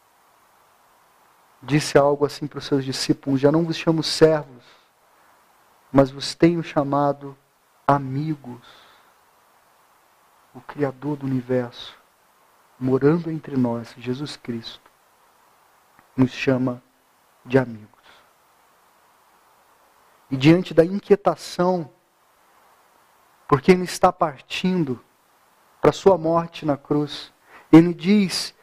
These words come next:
"Eu não deixarei vocês sozinhos, abandonados,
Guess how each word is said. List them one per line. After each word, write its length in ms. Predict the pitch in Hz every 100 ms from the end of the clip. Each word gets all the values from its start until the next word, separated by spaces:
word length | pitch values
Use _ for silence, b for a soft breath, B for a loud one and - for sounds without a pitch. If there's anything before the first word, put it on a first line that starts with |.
| B B
"Eu 140 | 170 185
não 300 | 175 214 233
deixarei 480 | 220 - 202 202 202
vocês 400 | 190 - 202 190
sozinhos, 840 | 202 185 156 180 208 185 123 - B B
abandonados, 1040 | 170 165 202 202 180 185 202 175 139 -